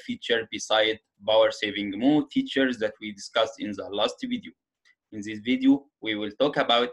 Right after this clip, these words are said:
extended discontinuous reception or E D X. So if you are starting by power reduction method, we have two feature,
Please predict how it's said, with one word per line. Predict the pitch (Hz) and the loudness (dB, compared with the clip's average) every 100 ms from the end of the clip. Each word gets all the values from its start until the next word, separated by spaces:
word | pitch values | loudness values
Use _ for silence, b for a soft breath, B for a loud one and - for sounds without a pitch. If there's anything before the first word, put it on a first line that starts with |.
| - | -8
extended | - - - 117 120 117 - _ _ - | -16 -12 -6 -4 -4 -6 -10 _ _ -14
discontinuous | 104 - 131 139 143 123 123 120 - - - _ _ | -14 0 4 4 4 2 2 0 -4 -18 -20 _ _
reception | 101 - 110 - 160 113 - | -14 -8 -8 -2 -2 -2 -6
or | 107 107 - _ | -4 -4 -8 _
E | 120 113 | -10 -10
D | 107 120 135 | -6 -4 -2
X. | 120 - - - - _ _ _ _ _ _ _ _ _ _ _ _ _ | -2 -4 -12 -14 -14 _ _ _ _ _ _ _ _ _ _ _ _ _
So | - 208 226 | 2 2 2
if | 175 165 | -4 0
you | 151 | -2
are | - 156 156 151 - | 2 4 4 2 -4
starting | - - 135 135 135 127 | -14 0 2 4 4 2
by | 113 107 | 2 0
power | 107 123 139 147 | 0 4 4 4
reduction | 139 135 135 127 120 | 2 0 0 -2 -2
method, | 113 135 143 | -2 -2 0
we | 123 | -2
have | 113 120 127 123 - _ | -2 2 2 0 -10 _
two | 135 127 120 - _ _ | -2 -2 -6 -12 _ _
feature, | 120 - - 180 214 | -8 -4 0 0 0